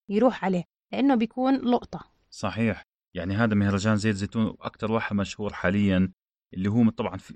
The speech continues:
Speaker 2: الأردن غنية بزيت الزيتون، بس مهرجان عجلون لزيت الزيتون كقطاف، كعصر الزيتون، كمنتجات ال-، الز-، الزيتون نفسه رائع جدًا. وزي ما أنت حكيتي، المعصرة نفسها، آه، سعر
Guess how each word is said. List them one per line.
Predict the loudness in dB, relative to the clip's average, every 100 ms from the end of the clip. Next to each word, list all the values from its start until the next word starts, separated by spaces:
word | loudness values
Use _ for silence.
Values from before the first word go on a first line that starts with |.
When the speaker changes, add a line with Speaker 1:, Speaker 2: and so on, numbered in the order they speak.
| -8
Speaker 2:
الأردن | -4 2 4 4
غنية | 2 4 6 4
بزيت | 4 0 0
الزيتون، | -6 -4 -2 -2 -2 _ _ _ _
بس | -2 -2 -2 -8 _
مهرجان | -6 -4 -2 0 0 2 2 2 0
عجلون | -2 -2 0 4 4 2 _ _ -10
لزيت | -4 -4 -4
الزيتون | -6 -6 -6 -8 -8 _ _ _ _
كقطاف، | -12 -12 -10 -2 0 0 -2
كعصر | -10 -8 -8 -8
الزيتون، | -10 -6 -6 -2 2 2
كمنتجات | 0 -4 -4 -4 -4 -4
ال-، | -6 -2 -2 -2 -2 -4 -4 -4
الز-، | -6 -4
الزيتون | -4 -4 -2 -4 0 2
نفسه | 2 2 -4 -4 _ _ -2
رائع | 2 2 2
جدًا. | -2 0 -2 -2 -6 _ -10
وزي | -2 0
ما |
أنت | 0
حكيتي، | -4 -6 -4 -4 -6 -12 _ _ -6
المعصرة | -4 -4 -2 2
نفسها، | 2 0 0 2 0 -4 _ _
آه، | -6 -4
سعر | -2 2 2